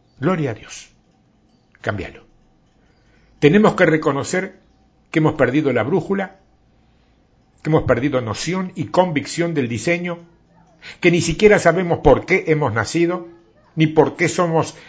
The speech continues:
esposas o esposos, ni por qué somos hijos o hijas. No hemos entendido, pero sí estamos recibiendo por revelación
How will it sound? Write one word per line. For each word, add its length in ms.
esposas 720
o 80
esposos, 540
ni 120
por 240
qué 120
somos 340
hijos 400
o 60
hijas. 460
No 200
hemos 280
entendido, 880
pero 240
sí 460
estamos 380
recibiendo 480
por 160
revelación 680